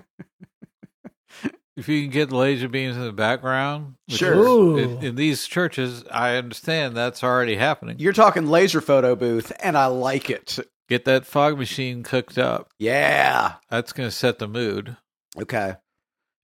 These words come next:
Speaker 1: And then, uh, y-, you know, uh, we, we did cover earlier the pastor who is on some form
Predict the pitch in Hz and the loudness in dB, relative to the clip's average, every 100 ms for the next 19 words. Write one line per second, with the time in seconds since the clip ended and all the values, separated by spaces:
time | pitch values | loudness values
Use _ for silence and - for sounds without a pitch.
0 | _ 117 123 123 127 127 123 123 123 123 | _ -8 -6 -4 -4 -4 -4 -4 -4 -4
1 | 127 - _ - 143 - 131 131 127 120 | -8 -12 _ -12 -12 -6 -6 -2 0 0
2 | 120 - - 120 120 113 123 135 139 143 | -2 -6 -4 -2 -2 -4 -4 -4 -4 -6
3 | 131 156 175 - 143 123 127 120 120 - | -6 -4 -6 -4 -6 -4 -2 -2 -4 -6
4 | 139 135 127 120 107 107 - - 135 123 | -4 -2 -4 -4 -6 -8 -8 -4 -4 -4
5 | - 131 113 107 123 113 98 - 123 120 | -8 -6 -6 -6 -6 -6 -10 -10 -8 -6
6 | 120 110 - 127 120 - 127 127 120 120 | -8 -12 -10 -10 -10 -10 -4 -2 -4 -8